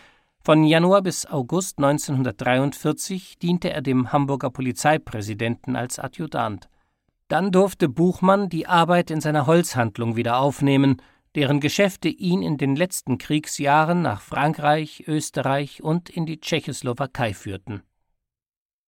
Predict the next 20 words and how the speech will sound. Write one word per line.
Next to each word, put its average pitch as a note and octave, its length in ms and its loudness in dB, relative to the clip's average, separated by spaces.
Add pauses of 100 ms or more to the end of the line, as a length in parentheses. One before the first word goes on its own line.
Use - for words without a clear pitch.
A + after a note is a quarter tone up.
(120)
Unmittelbar G3 680 4
vor F3 240 0
seiner C#3+ 320 2
Entlassung C3 760 -2
aus - 260 -10
der A#2 200 -4
Ordnungspolizei C#3 1040 -2 (460)
war F3 200 4
er F#3+ 60 4
noch F3+ 180 4
zum E3+ 360 -2
Reserveoberleutnant C#3+ 1600 0
befördert A#2 600 -6
worden. G#2+ 300 -6 (1120)
Trapp E3 300 2
hatte F3 180 -2
ihn F#3 180 -2
also F3 360 -2
in F3 220 -6
Polen, C#3+ 440 2